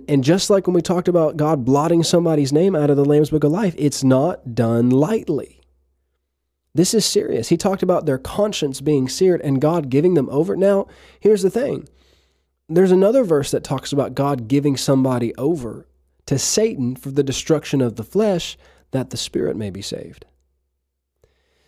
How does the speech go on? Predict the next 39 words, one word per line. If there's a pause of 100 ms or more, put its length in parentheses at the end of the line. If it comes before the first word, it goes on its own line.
(240)
Uh,
let's
look
into
that
just
a
little
bit
more
here. (1000)
Um, (560)
First
Timothy,
a-,
and
I'm
gonna
tell
some
stories
here
in
just
a
little
bit
that
apply
to
each
one
of
these
verses
that
I'm
reading
here.